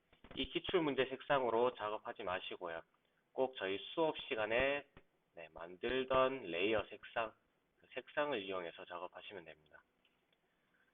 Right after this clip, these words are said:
자, 그리고 달라진 거. 자, 영문으로 여기 뭐 탑, 프론트, 라이트라고 돼 있는 부분들이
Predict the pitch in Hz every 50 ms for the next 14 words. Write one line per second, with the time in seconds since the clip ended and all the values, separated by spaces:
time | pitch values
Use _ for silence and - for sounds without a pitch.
0 | _ _ - 123 143 156 147 147 143 139 160 170 165 147 139 107 101 98 98 101
1 | 101 - - _ _ _ _ _ _ _ _ _ _ _ _ _ _ _ _ _
2 | _ _ _ - - - - - - - 104 107 127 151 180 196 190 185 160 165
3 | 165 160 160 156 151 120 104 98 98 95 95 98 110 123 131 131 - 82 80 -
4 | - - - 147 135 - - - _ _ _ - - - - _ - - 147 143
5 | 147 147 - - - - 95 92 101 110 120 127 131 127 110 92 92 107 - -
6 | - - - 95 87 - 90 90 90 90 92 90 95 98 92 92 90 85 85 -
7 | 98 113 120 117